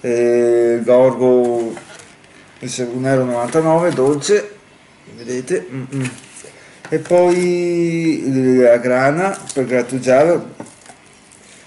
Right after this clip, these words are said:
eh, questo viene sui sette euro e novantanove al chilo, e costa, mm, venuto due e novantasei. Ok,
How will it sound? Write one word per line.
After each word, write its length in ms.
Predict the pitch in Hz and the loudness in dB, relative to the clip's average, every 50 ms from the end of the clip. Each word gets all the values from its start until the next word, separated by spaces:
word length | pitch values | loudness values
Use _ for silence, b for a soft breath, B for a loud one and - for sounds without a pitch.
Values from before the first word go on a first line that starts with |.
| B B - | B B -4
eh, 360 | 117 113 110 113 110 107 107 | 0 2 4 4 2 2 -2
questo 220 | - 143 135 - 131 | -6 -8 -6 -6 -6
viene 180 | 123 127 123 | -6 -6 -8
sui 180 | 120 - - 117 | -8 -10 -10 -8
sette 380 | - - 127 117 117 - 117 | -6 -4 -4 -4 -2 0 2
euro 480 | 117 120 120 123 120 120 117 117 117 113 | 2 2 2 2 0 0 2 2 0 0
e 420 | 113 - 123 113 110 - - - 120 | -2 -6 -12 -12 -10 -10 -10 -8 -8
novantanove 720 | 123 120 123 120 117 - 117 117 117 117 117 113 117 113 | -6 -6 -6 -6 -6 -6 -6 -4 -2 -2 -2 0 0 -2
al 120 | 113 110 113 | -2 -2 -4
chilo, 480 | - - 135 139 143 175 190 180 151 | -6 -4 -2 0 0 0 -2 -2 -2
e 220 | 135 123 117 113 117 | -2 -4 -4 -6 -6
costa, 760 | - 127 131 131 131 - 139 135 135 135 131 131 131 123 95 107 | -6 -6 -6 -4 0 2 2 4 4 2 2 2 2 0 0 -2
mm, 640 | 117 117 117 120 120 120 123 117 104 110 - - | -8 -10 -10 -10 -8 -8 -8 -8 -10 -10 -12 -12
venuto 380 | 110 123 120 120 127 127 143 143 | -10 -10 -8 -8 -8 -4 -4 -4
due 220 | 135 127 135 135 | -2 0 0 0
e 20 | 135 | 0
novantasei. 920 | 127 120 113 113 117 113 113 120 113 104 - 104 95 98 104 110 120 - - - - B B B B B B B B - - _ | -2 -2 -4 -4 -4 -6 -6 -8 -8 -8 -8 -6 -6 -6 -6 -6 -8 -12 -18 -20 -20 B B B B B B B B -20 -20 _
Ok, 480 | - 120 - - 117 110 123 147 139 | -16 -16 -12 -8 -4 -2 -2 -2 -2